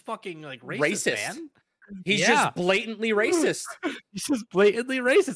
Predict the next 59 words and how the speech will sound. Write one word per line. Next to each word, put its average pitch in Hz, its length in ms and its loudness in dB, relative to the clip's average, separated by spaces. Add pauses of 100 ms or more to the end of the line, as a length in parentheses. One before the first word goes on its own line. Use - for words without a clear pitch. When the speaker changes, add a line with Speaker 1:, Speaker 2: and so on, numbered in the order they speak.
Speaker 1:
I 214 100 4
don't 285 200 6
care 269 180 4
how 247 300 2
good 226 160 0
of 190 120 0
a 185 60 0
song 175 460 2
fucking 170 400 -4
Cocaine 151 560 -4
is. 104 240 -4
Go 240 160 4
fuck - 320 0
yourself, 139 340 -6
Eric 110 220 -8
Clapton. 113 500 -6
Speaker 2:
Holy 247 540 -4
Speaker 1:
And 160 80 -10
Speaker 2:
crap. 214 640 0 (320)
Speaker 1:
and, 220 120 0
you 233 60 2
know, 247 100 4
I 240 120 6
have 240 100 2
no 254 160 6
problem 233 460 2
with 165 140 0
that. 185 260 2
I, 180 160 2 (100)
I, 156 220 0 (100)
I - 40 2
hope 170 260 2
he 147 120 -12
hears 113 280 -10
me 110 80 -12
say 101 180 -6
that. 85 300 -8
I 190 120 6
would 220 120 8
Speaker 2:
Oh, 277 60 2
Speaker 1:
be - 80 0
Speaker 2:
no. 220 280 0 (340)
At 226 120 2
this 180 80 2
Speaker 1:
blessed 196 240 6
Speaker 2:
point, 220 200 4
Speaker 1:
<laughs> 208 120 6
to 226 60 4
have 220 100 6 (100)
him 220 180 0
Speaker 2:
at 220 220 2
Speaker 1:
hear - 100 -6
Speaker 2:
this 359 120 0
Speaker 1:
me - 40 -8
say - 40 -14
Speaker 2:
point, 202 280 2
Speaker 1:
that, 131 140 -10 (140)
dude. 156 180 -10
Speaker 2:
hey, 247 300 0